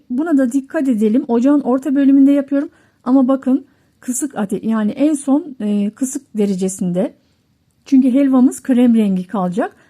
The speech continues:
Kahverengi olmayacak. Helvamızı kavurmaya devam ediyorum. Sabırlı olalım. On beş yirmi dakika sürebilir. Kesinlikle kahverengileştirmeyelim veya karamel rengi yapmayalım.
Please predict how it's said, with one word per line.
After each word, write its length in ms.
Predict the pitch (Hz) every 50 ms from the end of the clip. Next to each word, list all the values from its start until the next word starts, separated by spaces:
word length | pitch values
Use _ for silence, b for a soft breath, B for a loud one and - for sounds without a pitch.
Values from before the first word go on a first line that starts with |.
| b b
Kahverengi 500 | - - 269 214 190 190 185 190 202 240
olmayacak. 640 | 294 277 240 208 185 170 175 202 233 330 - - _ _ _ _ _ _ _ _ _ _ _ _ _ _ _ _ _ _ _ _ _ _ _ _ _ _ _ _ _ _ _ _ _ _ _ _
Helvamızı 720 | 330 330 320 294 285 262 240 226 202 190 208 220 269 440 - _ _ _ _ _ _ _ _ _ _ _ _ _ _ _ _
kavurmaya 520 | _ - 339 302 269 233 220 226 262 302 254
devam 360 | 269 262 262 262 262 247 233
ediyorum. 440 | 214 196 185 190 185 180 220 339 - _ _ _ _ _ _ _ _ _
Sabırlı 520 | - - - 370 349 311 339 320 302 311
olalım. 500 | 294 247 220 208 190 190 190 240 - - _ _ _ _ _ _ _ _ _ _ _
On 220 | 294 320 330 311
beş 240 | 277 277 262 - -
yirmi 200 | 302 285 294 285
dakika 380 | 285 285 277 - - - 311 285
sürebilir. 680 | 285 - 269 254 226 196 190 180 180 220 262 - - _ _ _ _ _ _ _ _ _ _ _ _ _ _ _
Kesinlikle 480 | - 302 294 285 - 311 294 - 294 277
kahverengileştirmeyelim 1300 | - 294 269 269 269 269 254 269 262 262 262 262 262 262 - - 269 247 226 196 190 190 208 220 214
veya 240 | 214 220 214 214 214
karamel 480 | - 254 233 220 220 220 220 220 214
rengi 260 | 214 214 220 220 208
yapmayalım. 640 | 214 220 220 220 220 - 190 180 170 170 185 254 262